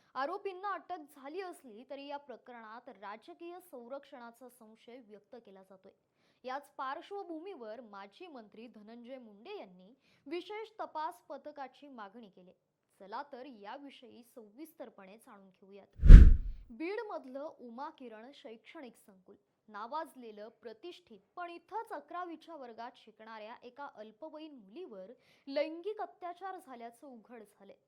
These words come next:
तब्बल दोन वर्ष शिक्षक विजय पवार आणि प्रशांत खाटोकर यांनी या विद्यार्थिनीचा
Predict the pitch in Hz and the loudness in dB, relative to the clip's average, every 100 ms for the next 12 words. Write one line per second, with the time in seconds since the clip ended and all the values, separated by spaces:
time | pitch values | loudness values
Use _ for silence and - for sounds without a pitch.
0 | _ - _ 349 277 440 415 349 370 440 | _ -20 _ -10 -6 -4 -4 -6 -8 -8
1 | 427 359 - 330 339 - - - 202 190 | -10 -10 -14 -18 -18 -8 0 2 0 -8
2 | 214 214 302 349 302 220 202 247 226 240 | -20 -20 -16 -14 -14 -14 -14 -16 -16 -18
3 | 269 220 220 277 277 285 320 _ - 202 | -18 -20 -20 -20 -20 -20 -20 _ -20 -20
4 | 208 427 415 233 208 277 - - 302 320 | -12 -10 -10 -12 -14 -16 -20 -12 -8 -6
5 | 349 403 440 359 269 208 277 339 330 262 | -8 -8 -8 -8 -12 -10 -10 -10 -14 -20
6 | 240 269 | -20 -20